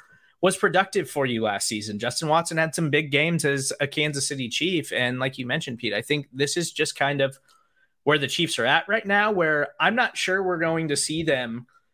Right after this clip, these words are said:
pay, like, top of market value for a wide receiver anytime soon, as opposed to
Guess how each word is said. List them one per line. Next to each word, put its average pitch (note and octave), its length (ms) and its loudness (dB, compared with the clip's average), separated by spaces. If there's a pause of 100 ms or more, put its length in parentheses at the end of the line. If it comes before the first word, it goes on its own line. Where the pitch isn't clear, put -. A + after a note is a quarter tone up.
(140)
pay, D#3 240 6
like, C3+ 340 0
top C#3+ 320 0
of B2+ 140 -4
market C3 380 0
value B2 500 0
for B2 240 -2
a A#2+ 80 0
wide B2 320 0
receiver A#2 560 -2
anytime A2 640 -4
soon, A2+ 360 -4
as A#2 260 -4
opposed B2 480 0
to A#2 300 -2